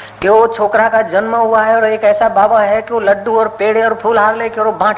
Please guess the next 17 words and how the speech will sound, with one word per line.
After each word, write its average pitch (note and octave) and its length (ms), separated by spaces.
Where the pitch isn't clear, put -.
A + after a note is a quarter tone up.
रहा G#3+ 80
है, G#3 80
"बाबा G#3 280
जी G#3+ 180
लो A3 220
ये G#3 160
खा।" - 180
रेल F#3 200
कुमार G#3 340
की G3+ 160
हो F#3+ 180
बधाई, G3+ 420
खा G3 160
लो G#3+ 160
मिठाई, G3+ 540
ले G3+ 180
बधाई, G3+ 440